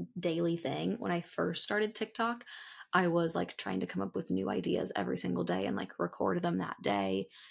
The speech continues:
and post them that day. And that's super hard. Like,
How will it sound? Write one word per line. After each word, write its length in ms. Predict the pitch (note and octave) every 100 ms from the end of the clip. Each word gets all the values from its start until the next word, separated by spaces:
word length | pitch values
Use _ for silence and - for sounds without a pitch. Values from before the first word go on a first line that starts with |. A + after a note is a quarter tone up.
| -
and 200 | - -
post 340 | - G3 F3+ -
them 220 | F3+ E3+
that 240 | E3 -
day. 420 | G#3+ G#3 G#3 G#3 G3+ - - _
And 300 | F#3 F#3 F3+ - -
that's 260 | C#3+ D3+ - -
super 500 | - - E3 - -
hard. 420 | - G1+ - - - _ -
Like, 260 | C#3+ -